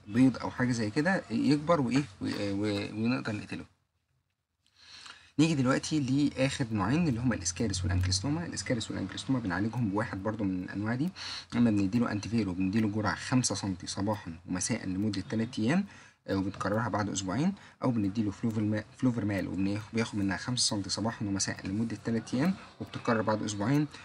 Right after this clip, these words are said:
أو بنديله البندكس وبياخد منها عشرين سنتي مرة واحدة وما بتتكررش تاني. ركز في الجرعات عشان كل دود ده بيبقى ليها إيه؟ جرعة معينة. آه، وطبعًا دي لازم يبقى فيها استشارة طبية، يبقى طبيب أو صيدلي اللي هيديها لك،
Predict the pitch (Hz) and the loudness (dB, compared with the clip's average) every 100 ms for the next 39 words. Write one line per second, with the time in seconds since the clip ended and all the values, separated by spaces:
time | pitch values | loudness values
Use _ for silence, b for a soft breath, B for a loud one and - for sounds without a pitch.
0 | B 127 127 117 104 120 101 120 117 95 | B 2 4 4 4 4 4 2 2 0
1 | - 107 113 113 98 101 120 107 98 - | -2 0 0 0 0 0 0 -2 -2 2
2 | 139 127 127 120 123 110 117 117 117 123 | 2 4 2 2 0 0 0 2 0 -2
3 | 110 110 104 107 98 101 113 - - 92 | -2 -2 -4 -10 -4 0 0 -2 -4 -4
4 | 80 101 113 - 101 98 98 135 110 - | -4 -6 -4 -4 -4 -4 -2 -2 -4 -4
5 | 117 101 135 120 104 127 170 170 - - | -2 0 2 2 2 0 -2 -4 -12 -2
6 | 151 165 143 - 120 139 - 143 - B | 0 2 0 0 -2 -2 0 -2 -4 B
7 | - 120 117 107 95 95 85 - - B | -4 -2 -2 -2 -4 -4 -4 -8 -16 B
8 | B B B B B B B B B _ | B B B B B B B B B _
9 | - 123 113 110 107 107 113 135 147 156 | -2 2 4 4 2 0 -2 0 2 2
10 | 147 127 123 127 127 107 - 120 - 127 | 2 4 4 4 2 -2 -4 -6 -4 -4
11 | 117 98 92 135 165 131 - 95 101 120 | -4 -4 -2 -2 -2 -4 -6 -6 -2 -4
12 | 117 101 104 117 143 165 - 110 101 104 | -4 -10 -6 -2 -2 -2 -4 -2 0 -2
13 | 95 98 90 | -2 -4 -4